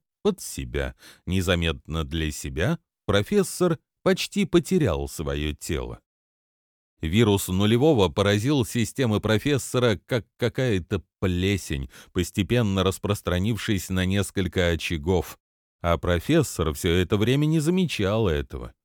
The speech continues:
Или, вернее, будет, не обращал внимания, считая, что это часть лечения.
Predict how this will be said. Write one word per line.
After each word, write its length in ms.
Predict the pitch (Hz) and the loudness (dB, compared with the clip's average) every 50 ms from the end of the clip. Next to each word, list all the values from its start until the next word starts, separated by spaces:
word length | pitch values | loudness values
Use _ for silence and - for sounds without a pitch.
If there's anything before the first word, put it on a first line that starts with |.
| _ _ _ | _ _ _
Или, 160 | - 107 104 107 | -2 0 2 4
вернее, 420 | 107 113 110 120 131 123 113 104 | 4 4 4 4 2 2 2 2
будет, 380 | 95 95 113 104 104 110 85 - | 2 2 0 2 2 0 0 -2
не 200 | 101 98 104 110 | -4 -2 0 0
обращал 640 | 110 104 92 104 107 104 - - 107 107 104 98 95 | 0 2 2 0 0 0 -2 0 0 2 2 2 2
внимания, 720 | 87 98 101 101 101 101 101 98 92 82 78 80 76 71 - - - - - - | 2 0 0 2 2 2 2 0 0 0 -2 -2 -4 -4 -6 -10 -16 -20 -18 -10
считая, 540 | - - - 92 78 104 107 113 104 87 85 | -6 -2 0 0 2 2 2 2 2 2 0
что 160 | - - 92 | -2 -2 0
это 320 | 92 92 90 - 98 87 | 0 0 0 0 -2 -2
часть 400 | - - 104 98 92 - - - | -2 -2 -2 0 -2 -2 -4 -4
лечения. 800 | 92 92 101 107 98 - - 98 90 82 73 69 69 69 64 | -2 0 0 -2 -2 -4 -4 -2 -2 -2 -2 -4 -6 -8 -8